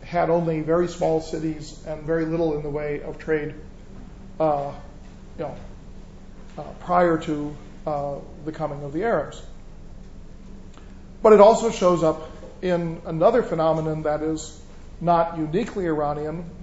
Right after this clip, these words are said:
but it is very strongly Iranian, and that is the traveling done by Muslims, uh, in order to increase their store of knowledge about Islam.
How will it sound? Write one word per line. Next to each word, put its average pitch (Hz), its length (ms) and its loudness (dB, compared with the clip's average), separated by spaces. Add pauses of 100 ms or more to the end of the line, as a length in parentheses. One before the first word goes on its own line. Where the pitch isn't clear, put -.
(120)
but 160 280 2
it 156 120 -2
is 156 160 2
very 151 200 -2
strongly 220 480 0
Iranian, 151 500 -2 (600)
and 175 140 -2
that 214 280 2
is 175 420 -2
the 165 180 -8
traveling 196 680 0
done 156 360 -4 (640)
by 160 200 0
Muslims, 160 800 -2 (640)
uh, 165 320 2
in 180 100 2
order 185 300 6
to 156 560 -2
increase 185 500 -4
their 170 140 -4
store 165 340 0
of 156 100 -2
knowledge 151 320 -2
about 143 220 -4
Islam. 165 460 -2